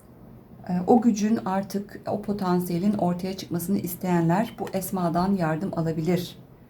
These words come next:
Yedi yüz otuz bir kez El Halik zik-, zikrini sabahları uyandığımızda çekiyoruz arkadaşlar. Evet, biraz uzun oldu.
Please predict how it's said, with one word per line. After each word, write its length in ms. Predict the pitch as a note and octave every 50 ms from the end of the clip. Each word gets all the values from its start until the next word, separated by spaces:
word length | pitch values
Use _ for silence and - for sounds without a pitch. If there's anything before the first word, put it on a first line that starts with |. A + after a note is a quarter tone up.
| - - - - - - - -
Yedi 200 | F#3+ G3 G3+ G3+
yüz 200 | A3 G#3 G3+ G#3
otuz 300 | G3+ G3+ - G#3+ G3+ G#3
bir 200 | A#3 A3+ G3+ G#3
kez 340 | - G3 G3 A#3+ - - - - -
El 200 | F#3+ G#3+ A#3+ A#3+
Halik 460 | - - G3+ F#3 F3+ F3 F#3 G3 G3+
zik-, 460 | - - E3+ E3+ E3+ - - - -
zikrini 520 | - - E3+ F3 - E3+ D#3+ E3+ G#3+ C#4+ D4+
sabahları 720 | - - A3 G3 F3+ G#3+ A3 A3 - - F#3+ F3 E3+ F3
uyandığımızda 1000 | E3+ - A#3 B3 A#3 G3 F3+ E3+ D#3+ D#3+ D#3 D3+ D3 D3 C#3 B2 - A#3 D#4 F#4+ F#4 - - - - _ - - - - - -
çekiyoruz 520 | - - G#4+ G#4+ - B3 F#3+ E3+ D#3 D#3 E3
arkadaşlar. 760 | D#3+ E3+ E3+ - G#3+ G3 F3 - - - C#3 - - - - - - - - - - - - - - - - - - - - - - - - - - - - - - - - - -
Evet, 380 | A#3 A3+ G3+ G3+ - - - -
biraz 260 | A3 G#3+ G#3 G#3 G#3 G#3 -
uzun 240 | G3+ G3+ G#3+ A3+ A#3
oldu. 420 | G#3+ F#3+ F3 E3 E3+ F#3+ A3 A#3+